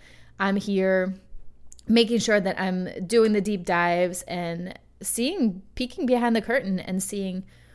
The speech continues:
what our clients are doing. And so you're gonna see in this new season that's just coming up over the next few months,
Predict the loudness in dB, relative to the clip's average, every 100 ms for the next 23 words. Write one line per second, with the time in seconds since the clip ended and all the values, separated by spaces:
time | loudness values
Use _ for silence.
0 | -20 -8 0 2 4 2 2 0 -4 -2
1 | -4 -6 -4 -2 -2 -4 -6 -4 -2 0
2 | 0 2 0 0 -2 -2 -2 0 -2 -2
3 | 0 0 -2 -4 -2 -2 -2 -4 -4 -6
4 | -6 -4 -2 -2 -2 -4 -6 -14 -14 -20
5 | -6 0 2 2 0 0 -4 -4 -2 0
6 | 0 0 -2